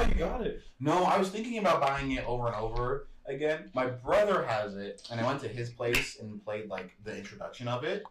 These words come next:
Speaker 1: Mm-hmm.
Speaker 2: And I like it. I'm a Harry Potter fan, despite what people say. Um,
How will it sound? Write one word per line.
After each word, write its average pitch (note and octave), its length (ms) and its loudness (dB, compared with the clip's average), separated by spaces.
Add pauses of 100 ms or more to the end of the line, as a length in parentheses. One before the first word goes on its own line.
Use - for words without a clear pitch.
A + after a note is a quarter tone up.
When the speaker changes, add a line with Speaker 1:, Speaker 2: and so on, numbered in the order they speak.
(160)
Speaker 1:
Mm-hmm. - 300 0
Speaker 2:
And - 420 6 (280)
I - 140 0
like F#2+ 320 -2
it. A2+ 200 -2
I'm F3 180 0
a A2 60 -4
Harry G2+ 200 -6
Potter G#2+ 360 -4
fan, B2 500 -2
despite F#2+ 300 -6
what F#2 140 -12
people F#2 200 -16
say. - 480 -12
Um, G2+ 540 0